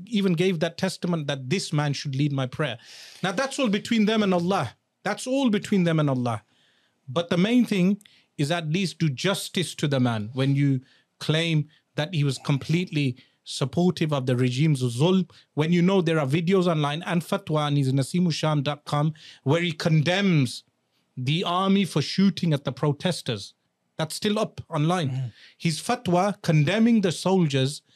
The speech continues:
Speaker 1: who shoot the protesters and a video. He said, "I condemn the zulm on both sides." The zulm on both sides. He says this very clearly.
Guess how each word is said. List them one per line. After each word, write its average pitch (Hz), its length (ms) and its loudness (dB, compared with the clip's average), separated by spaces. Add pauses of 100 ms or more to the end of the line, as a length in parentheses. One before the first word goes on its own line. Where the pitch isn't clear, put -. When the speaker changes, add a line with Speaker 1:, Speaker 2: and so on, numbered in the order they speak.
(320)
Speaker 1:
who 165 120 4
shoot - 560 0
the 143 100 2
protesters 123 800 -2 (440)
and 214 220 0
a 185 40 0
video. 131 480 -2 (220)
He 156 160 -4
said, 196 300 -4
"I 160 140 -4
condemn 165 580 0
the 151 100 0
zulm 170 320 0
on 139 140 -2
both 160 260 -2
sides." 147 560 -4 (1000)
The 131 80 -4
zulm 165 400 2
on 135 140 2
both 147 240 -4
sides. 135 280 -4
He 135 60 -2
says 170 300 0
this 143 140 0
very 147 240 2
clearly. 143 420 0